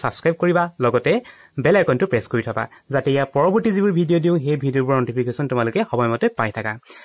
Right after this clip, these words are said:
আৰু তোমালোকৰ বন্ধুবৰ্গৰ মাজলৈ এই ভিডিঅ'বোৰ শ্বেয়াৰ কৰিবা, যিহেতু আমি কামখিনি একেবাৰে নতুন হৈ আছে, গতিকে খুব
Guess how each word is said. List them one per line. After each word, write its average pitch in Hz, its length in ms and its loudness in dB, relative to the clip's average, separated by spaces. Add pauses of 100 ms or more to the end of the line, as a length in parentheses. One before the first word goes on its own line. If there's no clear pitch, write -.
(140)
আৰু 131 120 -2
তোমালোকৰ 190 380 2
বন্ধুবৰ্গৰ 190 480 4
মাজলৈ 170 320 2
এই 143 240 -2
ভিডিঅ'বোৰ 131 320 2 (120)
শ্বেয়াৰ 120 320 -4
কৰিবা, 147 280 0 (420)
যিহেতু 156 260 0
আমি 147 240 0 (600)
কামখিনি 147 340 0
একেবাৰে 147 240 0
নতুন 180 180 0
হৈ 190 140 4
আছে, 170 220 0
গতিকে 135 260 -2 (120)
খুব - 160 -4